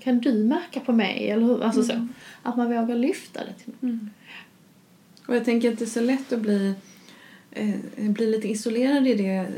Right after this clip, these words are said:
Speaker 2: för att man blir självkritisk och det är bara jag som inte klarar av det här
Speaker 1: Mm.
Speaker 2: och så vidare.
Speaker 1: Mm.
Speaker 2: Så jag tänker att det är väl värt att, att fundera över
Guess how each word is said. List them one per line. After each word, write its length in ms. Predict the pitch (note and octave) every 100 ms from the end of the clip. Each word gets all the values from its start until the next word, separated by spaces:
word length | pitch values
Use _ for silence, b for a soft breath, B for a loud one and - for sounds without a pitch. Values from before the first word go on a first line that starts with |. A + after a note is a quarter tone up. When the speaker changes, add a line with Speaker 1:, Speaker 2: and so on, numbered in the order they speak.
| -
Speaker 2:
för 160 | -
att 80 | G3+
man 160 | G3 F#3+
blir 120 | G3
självkritisk 840 | F#3 G3 F#3 - F#3 F3+ F#3+ F3+
och 80 | G#3+
det 60 | G#3
är 60 |
bara 180 | G3+ F#3+
jag 220 | F#3+ F#3
som 140 | F3+ F#3+
inte 160 | F#3
klarar 480 | - F#3+ F3+ F3 E3+
av 80 | F3
det 60 |
här 80 | G3
Speaker 1:
Mm. 100 | F#3
Speaker 2:
och 40 | F#3
så 100 | G#3+
vidare. 340 | F3+ F3 F3+ F3+ B B
Speaker 1:
Mm. 300 | G#3 G3 F#3+ G3+
Speaker 2:
Så 100 | -
jag 80 | A3+
tänker 180 | A#3 A#3
att 60 | A3
det 80 |
är 60 | A3
väl 260 | A3 C4 D4+
värt 220 | A3+ G#3+
att, 220 | G3+ -
att 80 | G#3
fundera 460 | A3 G#3 A#3+ B3 A3 F#3
över 340 | F#3 F#3+ F#3